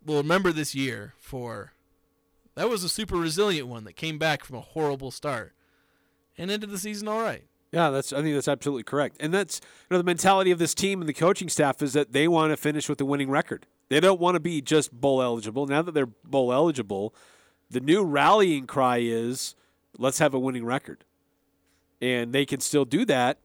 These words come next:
Speaker 2: if they win this week, uh, and if they win the bowl game.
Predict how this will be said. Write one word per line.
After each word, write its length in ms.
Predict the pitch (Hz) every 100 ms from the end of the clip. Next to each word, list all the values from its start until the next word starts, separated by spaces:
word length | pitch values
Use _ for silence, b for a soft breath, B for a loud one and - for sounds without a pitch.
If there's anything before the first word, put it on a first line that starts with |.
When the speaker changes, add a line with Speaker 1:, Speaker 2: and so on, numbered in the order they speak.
| _ _ _ _ _
Speaker 2:
if 140 | 127
they 100 | 143
win 280 | 143 147 160
this 200 | 170 165
week, 420 | 156 160 - - _ _ _ _ _ _ _ -
uh, 180 | 117 110
and 160 | 127 127
if 100 | -
they 240 | 139 135
win 260 | 135 143 147
the 60 |
bowl 220 | 139 151 208
game. 240 | 101